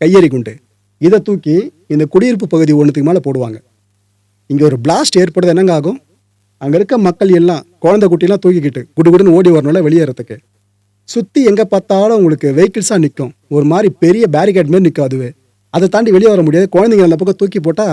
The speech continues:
குழந்தைங்க எதனா ஆயிடும். இதனால எல்லாரும் இந்த ஒரு வழியா மட்டும் தான் வர முடியும். இப்படி ஓடி வராங்களே மக்கள் அங்கிருந்து சாரசாரியா. இதுக்கு இந்த பக்கம் ஆப்போசிட்ல செமி சர்க்கிள் ஷேப்ல இந்த ஆர் எஸ் எஃப் சேர்ந்தவங்க இருக்காங்க பாருங்க, துப்பாக்கியை வச்சு ரெடியா நிப்பாங்க.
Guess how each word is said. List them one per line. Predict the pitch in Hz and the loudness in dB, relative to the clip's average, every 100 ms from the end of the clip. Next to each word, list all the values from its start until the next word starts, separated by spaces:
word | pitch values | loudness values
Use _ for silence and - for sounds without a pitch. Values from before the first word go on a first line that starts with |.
| 123 | -4
குழந்தைங்க | 175 220 175 | -2 0 2
எதனா | 151 147 | 0 -4
ஆயிடும். | 131 113 - _ _ _ - | -6 -10 -14 _ _ _ -6
இதனால | 151 196 240 185 | -2 0 2 2
எல்லாரும் | 190 190 156 | 2 0 -2
இந்த | 160 151 | 0 0
ஒரு | 156 170 | 2 2
வழியா | 185 208 | 2 0
மட்டும் | 160 160 | -2 -2
தான் | 185 | -2
வர | 147 143 | 0 -2
முடியும். | 123 117 _ _ _ _ | -6 -12 _ _ _ _
இப்படி | 151 143 160 | -4 -2 0
ஓடி | 294 233 | 2 2
வராங்களே | 156 156 160 | 2 2 0
மக்கள் | 147 165 | -2 -2
அங்கிருந்து | 147 147 143 | 0 -2 -4
சாரசாரியா. | 139 131 123 113 107 _ _ _ _ _ _ _ - | -6 -8 -10 -12 -14 _ _ _ _ _ _ _ -4
இதுக்கு | 151 156 160 | -2 -2 -2
இந்த | 185 202 | -2 -4
பக்கம் | - 208 190 | -4 -4 -4
ஆப்போசிட்ல | 233 196 151 156 190 285 - _ - | -2 -2 -4 -4 -4 -6 -14 _ -2
செமி | 190 254 | 0 0
சர்க்கிள் | 214 175 160 - | -2 -4 -4 -2
ஷேப்ல | 165 143 123 151 214 _ _ _ _ _ _ | -4 -4 -6 -6 -8 _ _ _ _ _ _
இந்த | 143 160 160 160 160 | -2 0 2 4 4
ஆர் | 185 220 | 2 0
எஸ் | 220 | -2
எஃப் | 190 180 | -2 0
சேர்ந்தவங்க | 180 175 165 | 0 2 2
இருக்காங்க | 160 170 139 | 2 0 -2
பாருங்க, | 127 120 123 _ _ _ | -4 -10 -16 _ _ _
துப்பாக்கியை | 190 - 226 185 175 | -4 2 2 2 0
வச்சு | - 156 | 0 0
ரெடியா | 156 180 | 2 2
நிப்பாங்க. | 139 139 127 | 0 -4 -10